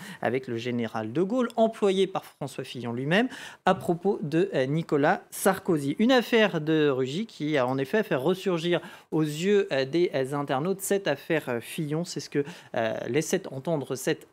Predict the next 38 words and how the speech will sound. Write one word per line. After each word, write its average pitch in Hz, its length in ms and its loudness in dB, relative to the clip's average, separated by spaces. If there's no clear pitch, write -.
internaute 180 520 2
en 147 80 0
l'ayant 143 340 0
entendu 147 380 -4
ce - 120 -4
matin 170 320 0
sur 175 220 -2
France - 260 -6
Inter. 180 300 2
Alors 156 220 4
le 190 120 4
site - 320 0
parodique 196 460 2
Le 170 80 2
Gorafi, 147 540 2
euh, 139 80 4
lui 156 140 2
proposait 170 420 -2
un 143 180 -2
autre 151 240 -4
argumentaire, 160 720 0
celui 185 340 -2
qui, 170 280 -4
en 147 100 2
bon 214 240 4
ministre 214 460 4
de 170 120 2
l'écologie, 165 640 0
défendrait 160 480 0
le 156 120 -2
fait 180 240 -4
que 170 100 -6
les 139 120 0
champagnes 160 580 0
et 147 100 0
les 147 180 2
homards 165 340 2
étaient 175 260 2